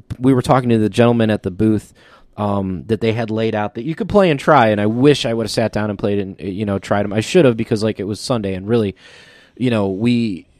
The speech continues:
we could have given it, like, an hour 'cause, you know, we were really just walking around and just cleaning up and finishing. But, um, uh,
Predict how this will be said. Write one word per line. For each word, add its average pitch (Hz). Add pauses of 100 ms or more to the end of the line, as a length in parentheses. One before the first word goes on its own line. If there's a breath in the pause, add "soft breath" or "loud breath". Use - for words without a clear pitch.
(140)
we 156
could 170
have 120
given 113
it, 107
like, 98
an 95
hour 92
'cause, 95
you 104
know, 90 (460)
we 113
were 113
really 101
just 87
walking 92
around 87
and 90
just 87
cleaning 87
up 85
and 87
finishing. 87 (480 soft breath)
But, 113
um, 95 (360)
uh, 95